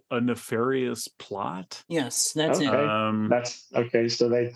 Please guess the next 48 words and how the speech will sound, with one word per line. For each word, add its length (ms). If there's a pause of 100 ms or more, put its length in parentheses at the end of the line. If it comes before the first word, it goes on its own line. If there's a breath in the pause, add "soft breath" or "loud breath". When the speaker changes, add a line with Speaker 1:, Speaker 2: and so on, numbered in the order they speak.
Speaker 3:
they 100
took 200
it 80
from 160
that 320
adapt-, 340
and 80
Speaker 2:
Mm-hmm. 100
Speaker 3:
then 180
ad-, 280
adaptation. 580
Speaker 1:
It 80
Speaker 2:
Yeah. 60
Speaker 1:
inspired 460
the 60
film 260
Nefarious. 480
And 100
yeah, 100
it's 220
Steve, 380
I 140
would 180
say 200
that 140
it's 160
maybe 220
pronounced 480
Deace. 460 (320 loud breath)
Speaker 2:
No, 200
it's 200
Speaker 1:
D-, 60
Speaker 2:
Deace. 480
Speaker 1:
is 160
it 120
Deace? 320
Speaker 2:
Yeah, 60
it's 0
Speaker 1:
D 240
E 40
A 260
C 180
E? 100
Speaker 2:
Deace. 120 (260)
Mm-hmm. 380
Speaker 1:
Okay. 180 (500)
Speaker 3:
D 120
E 500